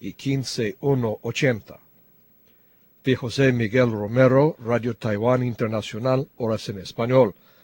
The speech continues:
A las veinte vía Alemania en seis uno veinte.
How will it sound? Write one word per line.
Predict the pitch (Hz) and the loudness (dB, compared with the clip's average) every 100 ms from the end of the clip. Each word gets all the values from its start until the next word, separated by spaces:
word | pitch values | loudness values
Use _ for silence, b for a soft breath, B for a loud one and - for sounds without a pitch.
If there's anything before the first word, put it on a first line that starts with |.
| b b b b b | b b b b b
A | - | 0
las | 127 107 | 2 2
veinte | 107 135 131 | 2 4 4
vía | 127 127 117 | 2 4 2
Alemania | 104 104 120 135 127 | 0 -2 0 2 0
en | 117 | -2
seis | - - 123 120 107 - | -4 0 2 2 0 -6
uno | 143 131 | -2 -2
veinte. | 113 123 113 - 69 | 2 0 0 -10 -20